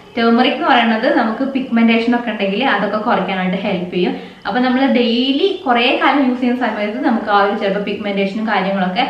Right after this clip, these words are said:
എന്താ പറയുക കുറയാം, അങ്ങനെ പറയുന്നുണ്ട്. ഞാൻ അത്ര യൂസ് ചെയ്തിട്ട് എനിക്കത് അങ്ങനെ എനിക്ക് തോന്നിയിട്ടില്ല, കാരണം പിഗ്-, പിഗ്മെന്റേഷൻ അങ്ങനെ വലിയ കാര്യമായിട്ടില്ല. പിന്നെ കുറേ സാധനങ്ങൾ യൂസ് ചെയ്യുന്നത് കൊണ്ട് ഇതിൻ്റെ ആണോ എനിക്കറിയില്ല,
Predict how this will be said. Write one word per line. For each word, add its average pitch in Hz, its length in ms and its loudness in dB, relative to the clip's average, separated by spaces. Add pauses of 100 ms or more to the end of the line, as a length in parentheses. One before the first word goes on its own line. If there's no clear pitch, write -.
(420)
എന്താ 226 160 4
പറയുക 220 280 0
കുറയാം, 214 460 2 (220)
അങ്ങനെ 233 320 0
പറയുന്നുണ്ട്. 226 480 0 (320)
ഞാൻ 226 200 0
അത്ര 247 220 -2
യൂസ് 302 200 0
ചെയ്തിട്ട് 226 220 -6
എനിക്കത് 226 320 -2 (380)
അങ്ങനെ 254 280 2
എനിക്ക് - 200 0
തോന്നിയിട്ടില്ല, 196 420 -2
കാരണം 202 340 -2
പിഗ്-, 240 420 -6
പിഗ്മെന്റേഷൻ 247 560 -4
അങ്ങനെ 269 220 0 (420)
വലിയ 277 180 -2
കാര്യമായിട്ടില്ല. 294 600 0
പിന്നെ 262 180 0
കുറേ 254 220 2
സാധനങ്ങൾ 262 320 0 (100)
യൂസ് 226 120 -2
ചെയ്യുന്നത് 233 240 0
കൊണ്ട് 226 160 2
ഇതിൻ്റെ 226 300 0
ആണോ 247 280 0
എനിക്കറിയില്ല, 196 540 -4